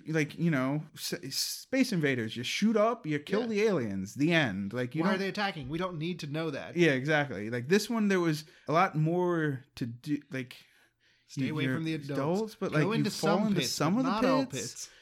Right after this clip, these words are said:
Speaker 1: Like, yeah, it's, it's in, are you co-, what are you collecting? Like, there's a little, like, thing. I guess it's a phone. Wha-, what? What?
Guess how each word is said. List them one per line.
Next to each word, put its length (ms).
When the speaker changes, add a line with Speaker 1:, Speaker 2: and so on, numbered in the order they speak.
Speaker 1:
Like, 180
yeah, 320
it's, 240
it's 280
in, 280
are 100
you 140
co-, 140
what 180
are 40
you 140
collecting? 600
Like, 160
there's 160
a 60
little, 260
like, 220
thing. 280
I 80
guess 240
it's 140
a 40
phone. 720
Wha-, 120
what? 380
What? 420